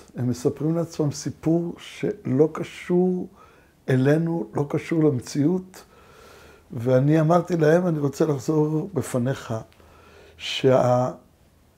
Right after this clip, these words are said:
הריאלי לכך שבג"ץ יסגור את רוב בתי הכנסת ב-, בארץ,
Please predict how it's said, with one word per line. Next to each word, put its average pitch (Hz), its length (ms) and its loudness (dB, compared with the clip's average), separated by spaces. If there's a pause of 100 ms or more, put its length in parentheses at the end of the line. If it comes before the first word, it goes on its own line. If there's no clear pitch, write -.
(840)
הריאלי 139 640 4 (1200)
לכך 170 420 4
שבג"ץ 139 960 0 (560)
יסגור 151 440 6
את 196 120 0
רוב 170 220 4
בתי 170 220 0
הכנסת 156 480 0
ב-, 143 120 0
בארץ, 131 800 2